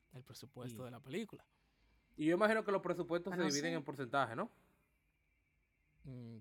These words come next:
Speaker 1: ¿cómo en porcentaje? O
Speaker 2: O
Speaker 1: sea,
Speaker 2: sea,
Speaker 1: cada
Speaker 2: como
Speaker 1: quien
Speaker 2: que el
Speaker 1: tiene tu-,
Speaker 2: director, el
Speaker 1: cada quien
Speaker 2: director
Speaker 1: tiene su tarifa.
Speaker 2: Ujú, exacto, como que, por ejemplo, hay un presupuesto para la película.
Speaker 1: Ujú.
Speaker 2: El director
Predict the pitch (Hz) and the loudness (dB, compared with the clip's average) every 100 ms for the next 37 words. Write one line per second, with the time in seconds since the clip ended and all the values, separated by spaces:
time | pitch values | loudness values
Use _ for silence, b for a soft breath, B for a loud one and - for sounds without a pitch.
0 | - 135 127 127 - 110 101 175 _ _ | -12 -12 -12 -14 -16 -16 -18 -20 _ _
1 | _ _ _ _ - 151 143 143 151 139 | _ _ _ _ 0 2 4 2 2 2
2 | 143 143 156 143 180 170 - _ 160 156 | 2 2 2 2 2 2 -6 _ 0 2
3 | 156 160 175 175 156 143 131 208 143 127 | 4 4 2 2 0 -2 -2 -4 -8 -16
4 | _ _ _ _ - 170 165 147 143 175 | _ _ _ _ -8 -4 -2 -2 -2 0
5 | 156 151 156 147 160 156 165 175 156 147 | 0 -2 -4 -2 -4 -2 -2 0 -2 -6
6 | - 175 214 220 214 185 180 170 160 151 | 0 2 2 0 -4 -4 -4 -2 0 0
7 | 135 107 - 98 _ - 131 123 123 _ | -2 -4 -10 -16 _ -14 -12 -10 -14 _
8 | - 143 147 156 147 170 190 208 | -6 -2 2 2 2 4 4 4